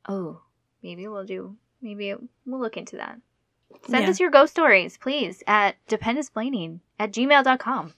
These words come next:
Speaker 2: Yeah. And maybe we'll have, like, a collection of them for October and we can cover all of them. That'd be awesome.
Speaker 1: Ooh. All of October be, like, have, like, extra mini episodes of spooky stories.
Speaker 2: Yeah.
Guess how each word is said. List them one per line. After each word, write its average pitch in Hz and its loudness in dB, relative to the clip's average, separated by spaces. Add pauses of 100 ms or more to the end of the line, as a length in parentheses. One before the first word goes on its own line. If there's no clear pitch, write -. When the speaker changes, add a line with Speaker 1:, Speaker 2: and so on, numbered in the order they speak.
Speaker 2:
Yeah. 233 2 (360)
And 240 -4
maybe 240 0
we'll 285 2
have, 294 -2
like, 285 -6
a 277 -2
collection 226 0
of 214 -2
them 196 -2
for 220 6
October 196 2
and 190 -2
we 196 -4
can 202 -4 (200)
cover 208 2
all 190 2
of 190 -4
them. 170 -6
That'd 294 2
be 403 0
awesome. 247 0
Speaker 1:
Ooh. 185 -6 (420)
All 220 4
of 208 0
October 202 -2
be, 185 -4
like, 180 -4
have, 185 -4
like, 175 -6
extra 185 -6
mini 175 -6
episodes - -8
of 160 -8
spooky 175 -8
stories. - -10
Speaker 2:
Yeah. 185 2